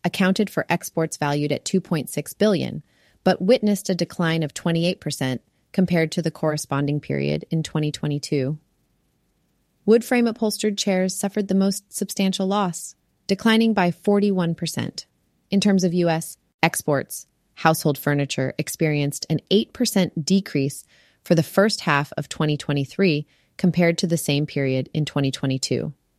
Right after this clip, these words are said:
However, there were some gains within a few categories,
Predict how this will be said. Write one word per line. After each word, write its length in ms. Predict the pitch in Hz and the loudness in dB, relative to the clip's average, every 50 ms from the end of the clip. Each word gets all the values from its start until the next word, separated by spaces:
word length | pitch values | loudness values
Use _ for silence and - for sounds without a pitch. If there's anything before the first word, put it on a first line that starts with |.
| _ _ _ _ _ _ _ _ | _ _ _ _ _ _ _ _
However, 540 | - - 185 180 185 185 170 151 147 151 - _ _ _ _ _ _ _ _ _ | 2 4 6 6 6 6 4 2 0 0 -4 _ _ _ _ _ _ _ _ _
there 120 | - 180 180 | 4 4 4
were 140 | 175 185 | 4 2
some 360 | 175 - - - 190 202 214 196 | 2 0 0 2 2 4 4 4
gains 440 | 180 160 156 156 151 156 151 - | 4 2 2 2 0 0 -2 0
within 400 | - 165 156 - - 165 175 165 | 0 -2 -2 0 0 2 2 2
a 60 | 156 143 | 2 0
few 180 | - - 151 | 0 0 -2
categories, 800 | 147 - - 131 123 131 - - - - 62 147 - - - | -2 0 -4 -2 -2 -2 -2 -2 -4 -4 -4 -6 -8 -10 -16